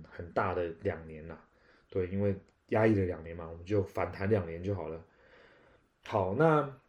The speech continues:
呃，提到海外资产啊，刚刚就提到说，呃，资产配置的观念，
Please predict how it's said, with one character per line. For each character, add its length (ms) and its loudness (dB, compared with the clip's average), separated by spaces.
呃， 460 6
提 100 0
到 140 10
海 80 10
外 120 12
资 160 2
产 280 -6
啊， 260 -14
刚 220 2
刚 140 0
就 240 10
提 180 -6
到 220 6
说， 520 8
呃， 440 -4
资 160 -4
产 220 -6
配 180 8
置 160 -2
的 140 4
观 260 4
念， 260 2